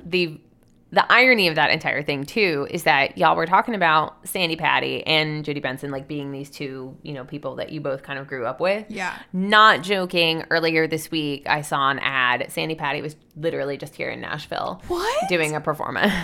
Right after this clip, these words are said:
Speaker 2: Oh, my gosh.
Speaker 1: Yeah.
Speaker 2: I wonder if Sarah knew that.
Speaker 1: I don't know. I mean, it's possible. We get so many ads and things via social media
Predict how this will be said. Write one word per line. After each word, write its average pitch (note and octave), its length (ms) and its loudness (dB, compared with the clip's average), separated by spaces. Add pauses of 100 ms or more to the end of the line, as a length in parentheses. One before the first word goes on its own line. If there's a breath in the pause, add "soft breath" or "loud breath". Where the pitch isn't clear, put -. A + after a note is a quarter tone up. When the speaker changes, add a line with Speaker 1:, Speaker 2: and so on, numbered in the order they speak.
(120)
Speaker 2:
Oh, B4 300 -6
my A#4+ 340 -2
gosh. F3+ 460 0
Speaker 1:
Yeah. - 180 4 (440 loud breath)
Speaker 2:
I F4+ 80 -4
wonder F4 280 -4
if G#4+ 100 -4
Sarah F#4+ 300 -6
knew E4 280 -2
that. G3+ 360 -12 (220)
Speaker 1:
I F#3 160 0
don't A3+ 140 2
know. G3+ 500 2
I G3+ 120 4
mean, A3 400 4 (380)
it's C4 140 2
possible. C4 680 4
We A3+ 160 -8
get G#3+ 280 -4
so G#3 80 -8
many F#3+ 200 -6
ads D#3+ 260 -2
and D#3+ 160 -8
things D3+ 280 -6 (480)
via D3 420 -4 (120)
social D3+ 320 -4
media D3 600 -2